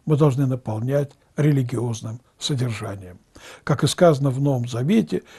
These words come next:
«Всё, что вы не делаете делом или словом, делайте во имя Иисуса Христа». А духовный покой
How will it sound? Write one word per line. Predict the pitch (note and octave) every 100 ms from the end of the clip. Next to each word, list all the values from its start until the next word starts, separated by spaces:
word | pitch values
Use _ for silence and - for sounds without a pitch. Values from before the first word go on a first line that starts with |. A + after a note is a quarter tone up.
| -
«Всё, | - C4 B3+
что | - G3
вы | F#3
не | E3+
делаете | D3 C#3+ D3 B2 A2+ - C#3+ - _ _
делом | C3+ C3 E3 C#3 A#2+ - _
или | D3+ A#2
словом, | - F3+ G#3 F#3 F3 E3 - - _
делайте | B2 F3+ G3 E3+ -
во | D3 C3
имя | B2+ B2+ B2
Иисуса | A#2 C3+ -
Христа». | - - - - - F#2 _ _ - - - - -
А | - G3+ G3 D#3
духовный | C3+ F#3 G3+ - A#3 A3+ F3 E3+ D3+
покой | - D#3 C3+ - A#3+ C4+ C#4 C4